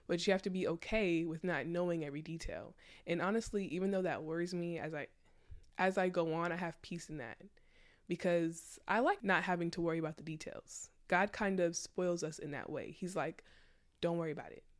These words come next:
You know, I'll take care of it." And I'm like, "Okay, God, you ain't never failed me before." But even though it may be limited, we still have access to that knowledge.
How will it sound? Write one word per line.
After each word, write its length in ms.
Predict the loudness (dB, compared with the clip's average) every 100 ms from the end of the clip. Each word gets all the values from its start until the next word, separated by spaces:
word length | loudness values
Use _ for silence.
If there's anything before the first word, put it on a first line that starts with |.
| -10
You 120 | -4
know, 340 | -2 -4 -6 -12 -4
I'll 120 | -4
take 200 | -4 -6
care 220 | -2 0
of 80 | 0
it." 120 | -6 -6
And 120 | -4
I'm 100 | -4
like, 140 | -2
"Okay, 280 | -4 -2 -4
God, 260 | -4 -8 -4
you 140 | 2
ain't 100 | 2
never 140 | 2
failed 200 | 0 0
me 80 | 0
before." 460 | -2 -6 -8 -8 -14 -20 _ _ -20 -10 2
But 140 | 2
even 260 | 6 6 10
though 280 | 10 10 8
it 120 | 4
may 120 | 2
be 160 | 2 4
limited, 520 | 6 8 6 4 -2 -10 -20 -2
we 120 | -2
still 200 | 0 0
have 180 | 2 0
access 480 | -2 -4 -6 -8 -6
to 100 | -4
that 220 | -4 -6 -8
knowledge. 640 | -10 -10 -12 -10 -12